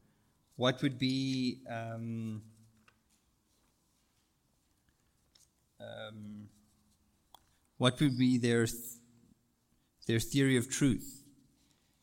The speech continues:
Can we do that exercise on just one or two of the questions? Because we do have a list of top ten questions, but it all comes down to the same thing.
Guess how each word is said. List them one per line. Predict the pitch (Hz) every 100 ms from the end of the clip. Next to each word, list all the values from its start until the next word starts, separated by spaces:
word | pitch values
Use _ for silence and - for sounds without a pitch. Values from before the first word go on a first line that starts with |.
| _ - - -
Can | 143
we | 139
do | 131 165
that | 165
exercise | 139 160 175 156 156 156 156 - -
on | 135 127 131
just | 139 -
one | 131
or | 135
two | 135 135
of |
the | 131
questions? | - 131 - 135 131 120 - - - - - - - _ -
Because | - 147 160 151 139 135 - - - - _ _ - -
we | 143 147
do | 165
have | 165 139
a | 131
list | 127 139 -
of | 117 -
top | 127 -
ten | - 131 127
questions, | - 123 123 123 123 120
but | 120 113 - - _ _ _ _ _ _ _ _
it | 131 139
all | 156
comes | 156 151 135
down | 135 107
to | 110
the | 110 104
same | - 104 104
thing. | - - 95 -